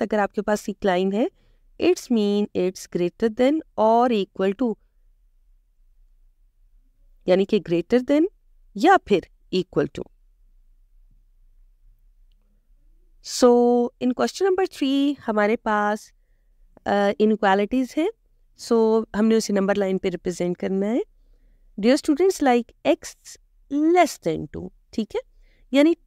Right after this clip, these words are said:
टू से छोटे तमाम नंबर्स इसमें इंक्लूडेड होंगे। And x greater than two means टू से बड़े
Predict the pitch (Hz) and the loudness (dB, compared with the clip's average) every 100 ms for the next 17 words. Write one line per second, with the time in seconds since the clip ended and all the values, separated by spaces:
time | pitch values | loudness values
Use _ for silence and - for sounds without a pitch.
0 | - 359 403 - 330 330 - 254 247 247 | 0 2 2 0 -2 -2 -2 -2 0 -2
1 | - 220 240 269 262 185 175 180 185 190 | 0 2 4 4 2 0 -2 0 -2 -4
2 | - 185 - - 185 180 175 160 165 175 | -10 -12 -8 -4 -2 -2 -4 -4 -4 -4
3 | 185 240 440 _ _ _ _ _ _ _ | -4 -4 -6 _ _ _ _ _ _ _
4 | 175 175 175 - 226 247 - 180 156 - | -2 0 -2 -2 -4 -4 -6 -4 -4 -4
5 | 160 190 208 294 359 - _ _ 214 226 | -4 -2 -2 -2 -4 -4 _ _ -4 -2
6 | 214 190 - - 285 339 320 190 165 180 | 0 -2 -6 -4 -2 0 0 -2 0 0
7 | 175 302 | 2 -2